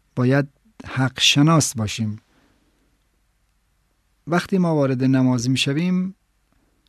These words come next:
بعد از بسم الله، اولین کلمه‌ای که بر زبان جاری می‌کنیم "بسم الله الرحمن الرحیم،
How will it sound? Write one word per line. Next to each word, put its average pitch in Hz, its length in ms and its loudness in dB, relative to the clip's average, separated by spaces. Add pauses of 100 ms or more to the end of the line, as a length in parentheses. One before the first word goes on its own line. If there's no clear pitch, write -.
(880)
بعد 139 380 0
از 123 240 -2
بسم 139 320 -2
الله، 147 480 2 (180)
اولین 147 460 0
کلمه‌ای 160 480 -2
که 151 120 -4
بر 143 120 0
زبان 139 360 -2
جاری 131 260 0
می‌کنیم 131 460 0
"بسم 127 260 -4
الله 131 360 -2
الرحمن 123 600 -4
الرحیم، 165 720 -2